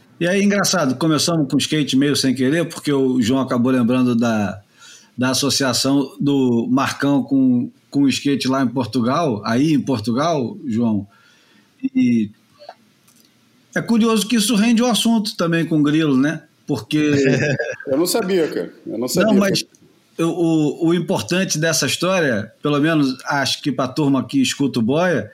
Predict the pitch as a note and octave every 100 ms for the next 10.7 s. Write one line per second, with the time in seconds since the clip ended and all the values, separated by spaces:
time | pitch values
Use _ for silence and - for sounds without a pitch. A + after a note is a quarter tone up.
0 | - - - - _ - G#2+ - E3 D#3+
1 | D3+ C3 F#3 - F#3 F#3 E3+ C#3+ E3 D3
2 | C3+ C#3+ G#3 F#3 B2+ B2+ - C#3+ C#3 C#3+
3 | C#3+ C3+ D#3+ C#3+ C3 C3+ D3 B2+ C3+ -
4 | C#3+ B2 A2 D3+ F#3 A2+ G2+ - _ _
5 | _ _ _ _ - C3+ C3+ A#2 G#2+ A#2
6 | D3+ C#3 C3+ C#3 A#2+ A2+ A2+ D#3 E3 D3+
7 | A#2 A#2 A2 C3 C#3 A#2 A2 D3+ C3 D3
8 | F#3 E3 D#3+ D3+ D#3+ C#3+ D#3+ D3+ C#3+ B2+
9 | - - - D3+ G#2 D3+ D#3+ C#3 A2 D3
10 | B2+ G#2 C#3+ E3 C3 A2